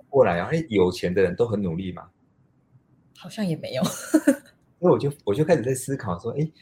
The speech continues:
Speaker 1: 代表哦，在这个我们从小到大可能从书本里面学到的很多东西，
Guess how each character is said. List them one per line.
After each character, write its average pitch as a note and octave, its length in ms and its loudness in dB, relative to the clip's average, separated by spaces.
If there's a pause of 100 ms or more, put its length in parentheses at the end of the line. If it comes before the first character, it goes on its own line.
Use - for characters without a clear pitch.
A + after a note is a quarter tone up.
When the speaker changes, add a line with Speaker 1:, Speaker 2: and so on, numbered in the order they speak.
(180)
Speaker 1:
代 E3+ 160 2
表 F2 220 2
哦， F2 260 -4
在 C#3+ 140 -2
这 D3+ 160 -8
个 G#2 260 0
我 - 40 -8
们 F3+ 140 -2
从 C3+ 160 -2
小 A#2 80 2
到 A#2 140 0
大 A#2 160 2
可 G2 120 -8
能 E2+ 120 -4
从 F#2+ 120 -6
书 B2 220 -6
本 G2 160 4
里 E2 80 -4
面 G#2 220 -2
学 F#2 200 -2
到 A2 140 2
的 F#2 100 0
很 D#2+ 120 -8
多 F2 120 -4
东 F2 240 -2
西， E2 320 -12